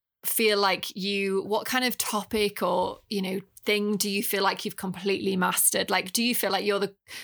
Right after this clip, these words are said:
queen of skin tones, or you can edit a session in less than an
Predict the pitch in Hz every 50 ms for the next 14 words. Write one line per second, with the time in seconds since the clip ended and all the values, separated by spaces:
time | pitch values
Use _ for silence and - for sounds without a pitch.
0 | - - - - - 302 294 285 277 254 240 196 - - 254 226 202 202 226 226
1 | 190 196 190 180 180 180 175 - - 208 202 208 220 208 247 226 - 233 226 233
2 | 240 - 226 - 208 202 - - 202 190 190 190 180 180 - - - 180 180 180
3 | 180 175